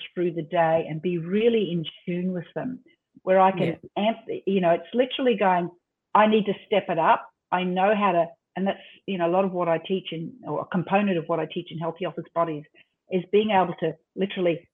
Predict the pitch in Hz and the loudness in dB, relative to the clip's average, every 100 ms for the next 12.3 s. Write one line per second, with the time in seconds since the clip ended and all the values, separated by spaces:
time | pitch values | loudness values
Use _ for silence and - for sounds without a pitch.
0 | - - 226 233 208 196 185 185 220 - | -6 0 2 4 2 2 4 4 2 0
1 | - - 175 - 190 175 170 180 202 294 | -6 -12 -6 -4 0 0 0 -2 -2 -2
2 | 330 349 _ - 165 175 170 - 175 180 | -2 -4 _ -8 -4 -4 -6 -6 0 2
3 | 190 165 180 165 165 _ _ _ - 175 | 2 0 -2 -2 -4 _ _ _ -6 -4
4 | 165 175 175 170 165 165 - _ _ - | -4 -4 -6 -6 -6 -8 -12 _ _ -2
5 | 190 247 320 - - _ _ _ - 202 | 2 2 0 -10 -20 _ _ _ -4 2
6 | 202 202 196 196 - - _ _ _ _ | 4 4 2 -2 -16 -20 _ _ _ _
7 | _ _ - 214 220 226 - 202 190 214 | _ _ 2 6 6 4 2 2 4 4
8 | 220 - 165 202 208 202 - 180 170 160 | 4 0 -2 2 2 0 -4 -6 -4 -4
9 | 190 196 143 - - _ _ _ _ - | -4 -2 -4 -10 -20 _ _ _ _ -2
10 | 196 185 214 233 202 190 - 208 196 185 | 0 4 2 2 -4 -4 -2 0 0 -2
11 | - 175 175 170 170 165 160 - 185 180 | -4 -2 -2 -4 -6 -4 -4 0 2 2
12 | 165 160 | 0 -4